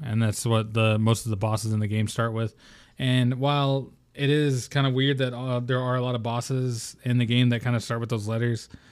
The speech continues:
I was actually thinking that too. I was like, "Why is there so many R bosses and G bosses and M bosses?" But who cares?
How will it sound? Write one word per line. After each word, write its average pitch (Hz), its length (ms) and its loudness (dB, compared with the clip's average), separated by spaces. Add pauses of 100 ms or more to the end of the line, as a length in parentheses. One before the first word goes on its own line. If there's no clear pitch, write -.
(160)
I 135 60 4
was 143 60 8
actually 143 220 6
thinking 139 220 4
that 113 160 0
too. 127 100 -2
I 127 40 2
was 120 100 0
like, 104 80 -4
"Why 127 180 -2
is 160 60 -2
there 160 80 0
so 147 120 2
many 127 140 4
R 113 560 2
bosses 104 600 -6
and 101 200 -4
G 113 240 0
bosses 107 460 -2
and 104 120 -4
M 113 140 0
bosses?" 107 400 -6 (460)
But 107 280 0 (1120)
who 135 140 8
cares? 92 560 -4